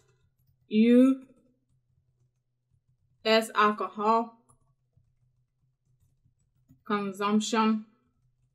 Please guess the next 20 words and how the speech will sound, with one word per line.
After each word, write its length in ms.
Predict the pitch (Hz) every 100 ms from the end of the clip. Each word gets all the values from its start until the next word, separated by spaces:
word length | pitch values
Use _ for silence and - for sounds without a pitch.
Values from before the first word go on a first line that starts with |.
| _ _ _ _ _ _ _ _ _ _ _ _ _ -
dot 220 | 220 202
C 240 | 202 220 220
S 220 | 208 202
V. 320 | 196 185 - _ _ _ _ _ _ _ _ _ _ _ _ _ _ _ _
And 200 | 214 208
then 200 | 220 220
we'll 160 | 214 208
run 300 | 220 226 214
this. 400 | 202 180 - - _ _ _ _ _ _ _ _ _ _ _ _ _ _ _ _ _
And 240 | 208 214
then 220 | 220 233 220
to 120 | 226
make 240 | 226 262 269
sure 140 | 254
this 180 | 220 240
is 160 | 220
loaded 320 | 220 226 226 226
correctly, 440 | 214 220 202 196
you 60 | 196
just 360 | 220 226 -